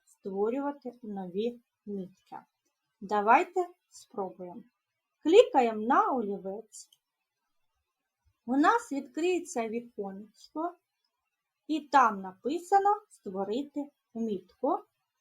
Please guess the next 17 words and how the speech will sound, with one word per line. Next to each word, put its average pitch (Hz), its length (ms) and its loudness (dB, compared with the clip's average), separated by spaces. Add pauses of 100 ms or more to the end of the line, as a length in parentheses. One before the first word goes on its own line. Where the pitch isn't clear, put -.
(220)
А 240 80 -6
також 453 560 4
подано 269 520 2
внизу 233 440 0
всі 214 480 -8 (320)
мітки, 294 520 -2
які 254 360 -4
були 214 400 -4 (140)
створені. 196 840 -8 (400)
В 220 60 -12
будь-який 349 520 4
момент 285 500 4
ми 269 220 0
можемо 214 640 0
видалити, 240 840 -4 (340)
створюється 214 540 0 (140)
кошик, 208 520 -8